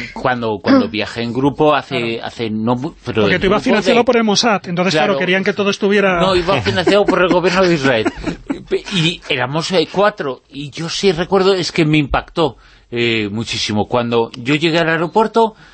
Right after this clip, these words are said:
Speaker 1: me dicen, "Háblame". "Ah, yo escucho su programa". Mentiroso. <laughs> Mentiroso, lo que había visto es la lista y se había descargado el podcast. Era un mentiroso, pero,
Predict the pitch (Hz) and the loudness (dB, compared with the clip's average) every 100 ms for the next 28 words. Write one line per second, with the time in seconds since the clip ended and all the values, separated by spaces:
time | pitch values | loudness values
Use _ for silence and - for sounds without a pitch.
0 | - - - 120 117 123 113 - 131 123 | -20 -20 -6 -4 -2 -2 -4 -4 -4 -4
1 | 143 156 202 165 - - _ - 123 143 | -4 -2 -2 -4 -10 -20 _ -10 -6 -4
2 | 147 127 113 - - _ - 143 - 170 | -4 -6 -10 -16 -20 _ -4 -2 0 -2
3 | - 143 131 120 110 123 113 92 85 104 | 0 0 0 0 0 0 -2 -8 -10 -12
4 | 101 92 85 90 117 123 - - - - | -10 -10 -8 -6 -4 -6 -10 -8 -6 0
5 | 269 233 135 - 320 - 127 127 113 101 | 2 2 0 -2 -4 -4 -6 -4 -4 -2
6 | 110 120 123 151 143 127 117 117 113 110 | -2 -2 0 2 2 0 0 0 -2 -4
7 | 131 113 117 113 135 131 - 147 165 135 | -4 0 0 0 0 -2 0 0 2 0
8 | - 98 110 127 - 101 92 87 - 90 | -2 0 2 0 0 -4 -4 -6 -10 -6
9 | 135 131 - - - - 104 107 101 110 | -2 -2 -4 -14 -18 -12 -4 -4 -2 -4
10 | 104 117 135 143 160 139 123 110 | -2 0 0 0 0 0 -2 -4